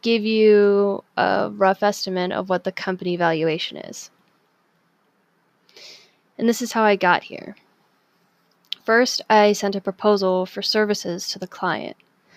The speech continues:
The client came back to me to say that he could instead offer me equity in the company, and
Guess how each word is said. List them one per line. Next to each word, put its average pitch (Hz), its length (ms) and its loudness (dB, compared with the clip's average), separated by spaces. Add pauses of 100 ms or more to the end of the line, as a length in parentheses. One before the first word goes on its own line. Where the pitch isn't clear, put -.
(920)
The - 60 -10
client 240 340 2
came 226 220 -2
back 202 240 4
to - 120 -6
me 175 480 -4 (760)
to 202 120 -6
say 180 480 0
that 180 120 -4
he 190 140 -6
could 180 380 -6
instead 240 540 4
offer 185 320 -2
me 180 180 -4
equity 175 400 -6
in 165 80 -6
the 170 80 -6
company, 190 640 -10 (220)
and 190 260 -4